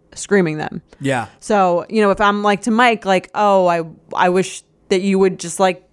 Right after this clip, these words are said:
Speaker 1: be more passionate or, or be more excited." And he's like, "Well, I feel like I do all these, I, like, do every day, I'll do this thing
Speaker 2: Yeah.
Speaker 1: for you," which to me is how I'm telling you that, like,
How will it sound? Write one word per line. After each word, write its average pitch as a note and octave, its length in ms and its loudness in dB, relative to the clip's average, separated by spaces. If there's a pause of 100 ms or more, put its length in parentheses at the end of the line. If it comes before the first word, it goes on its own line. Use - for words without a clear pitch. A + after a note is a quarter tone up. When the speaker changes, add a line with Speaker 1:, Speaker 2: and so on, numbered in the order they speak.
(100)
Speaker 1:
be F#3+ 140 -2
more G#3 580 0
passionate G3+ 680 0
or, D#3+ 260 0
or F#3 140 4
be A3 300 -4
more A3 180 2
excited." G#3 580 0
And D#3 140 -4
he's E3+ 160 0
like, E3+ 200 0
"Well, E3+ 340 0 (360)
I F3+ 80 -6
feel G#3+ 200 0
like F#3 280 0 (380)
I E3 460 2 (200)
do G3+ 200 2
all F#3 200 4
these, F3 300 -6 (180)
I, F3 160 2
like, E3 180 0 (340)
do G#3 220 -4
every G#3+ 340 2
day, G3+ 640 2
I'll F#3+ 180 2
do G3+ 200 -2
this G#3+ 280 0
thing G3 580 0
Speaker 2:
Yeah. C3+ 360 -2 (340)
Speaker 1:
for G3+ 240 2
you," F3+ 500 -2
which F#3 260 -2
to B3 100 0
me A3+ 320 2
is F#3 100 -2
how F#3+ 240 2
I'm F#3 140 0
telling F#3 340 0
you G3+ 240 2
that, F3 160 -4
like, E3 360 0